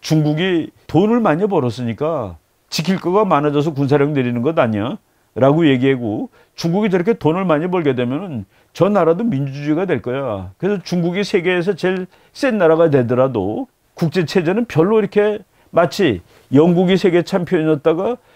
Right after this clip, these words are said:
그것을 미국이 물려받았을 때 뭐 세계가 그렇게 변한 게 뭐 있느냐, 다 비슷하지.라고 할 정도로 중국이 세계의 그 패권국이 되더라도 지금 미국 패권하고 뭐 별로 다를 게 있겠느냐. 세계는 자유주의 무역 질서가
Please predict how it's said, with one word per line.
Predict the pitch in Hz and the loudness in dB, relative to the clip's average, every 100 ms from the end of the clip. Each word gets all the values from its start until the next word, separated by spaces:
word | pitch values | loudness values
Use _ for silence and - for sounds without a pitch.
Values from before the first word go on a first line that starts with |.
| _ | _
그것을 | - 180 170 165 | 0 2 4 2
미국이 | 147 156 160 | 2 2 2
물려받았을 | 160 143 147 139 139 139 123 139 | 2 4 4 4 2 2 -2 -6
때 | - 180 185 - - _ - | -6 -4 -4 -8 -14 _ -4
뭐 | 202 | -2
세계가 | - 196 196 214 | -2 -4 0 0
그렇게 | 151 208 | 0 -6
변한 | - 151 151 | -2 0 0
게 | 185 | -2
뭐 | 143 143 | -2 -2
있느냐, | 151 123 147 | -2 -4 -2
다 | 143 | -2
비슷하지.라고 | 127 123 - 131 104 92 73 233 _ _ _ - 139 165 175 | -2 -8 -4 -4 -4 -4 -6 -10 _ _ _ 0 2 2 0
할 | 151 | -2
정도로 | 156 151 156 151 104 175 285 _ _ _ - | -4 -4 -2 0 0 -4 -8 _ _ _ -8
중국이 | - 190 190 196 208 | 0 2 4 2 0
세계의 | 220 170 175 175 170 | 0 2 2 2 2
그 | 165 | -2
패권국이 | - 208 175 147 170 | -2 -4 -2 0 0
되더라도 | 143 113 113 110 113 147 95 _ _ _ | 2 0 0 -2 -2 -4 -6 _ _ _
지금 | - 180 180 123 | -4 0 0 0
미국 | 156 160 156 | 0 0 -2
패권하고 | - 147 165 165 190 | -4 -2 0 0 0
뭐 | 185 196 180 | 0 -2 0
별로 | 170 185 185 | -2 0 0
다를 | 151 127 | -2 -2
게 | 185 | -6
있겠느냐. | 156 131 120 143 143 107 92 _ _ _ | -4 -4 -4 -6 -6 -6 -10 _ _ _
세계는 | - 202 185 196 | -2 0 0 -4
자유주의 | - 139 147 135 151 | -2 0 0 -2 -2
무역 | 131 131 127 | 0 0 -2
질서가 | 143 117 147 160 180 | -2 -4 -2 -2 -4